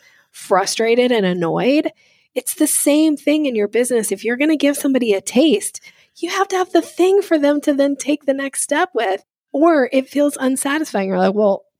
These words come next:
nice that I got a bite of that. Now I have to go, what, search it out, or I have to go home and try to recreate it. I can't just pick up the package and take it home with me." So make sure you're giving people next steps.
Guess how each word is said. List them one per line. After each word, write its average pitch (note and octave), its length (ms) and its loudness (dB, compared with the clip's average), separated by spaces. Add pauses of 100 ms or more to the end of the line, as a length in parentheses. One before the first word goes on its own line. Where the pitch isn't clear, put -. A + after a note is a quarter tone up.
(360)
nice A3+ 320 0
that A#3+ 140 2
I G#3 200 4
got G3+ 220 2
a G3 60 0
bite G3 280 0
of A3+ 80 -2
that. F#3+ 200 -2
Now G3 140 2
I G#3 40 2
have G#3 120 -4
to G3+ 100 2
go, F3+ 360 2
what, F#3 300 -2
search G3 400 -2
it F3 80 -2
out, G#3+ 480 0
or F#3 200 0
I - 80 0
have F#3 180 0
to G3 80 0
go F#3 140 2
home F3+ 240 2
and F#3+ 100 0
try F3 160 2
to F3 140 0 (340)
recreate G#3+ 600 2
it. D4+ 140 4
I G#3+ 100 2
can't G#3 280 -4
just G3+ 220 -2 (280)
pick G#3 180 -2
up - 160 -2
the - 80 -4
package C4+ 640 0
and F3+ 240 -2 (400)
take G#3+ 220 -4
it - 120 -8
home A3 220 -4
with C4+ 200 -6
me." D4+ 240 -4
So A3+ 400 -2 (360)
make G3 180 0
sure G3+ 160 2
you're F#3+ 160 4
giving F3+ 260 0
people F3 300 -6
next - 300 -8
steps. - 480 -8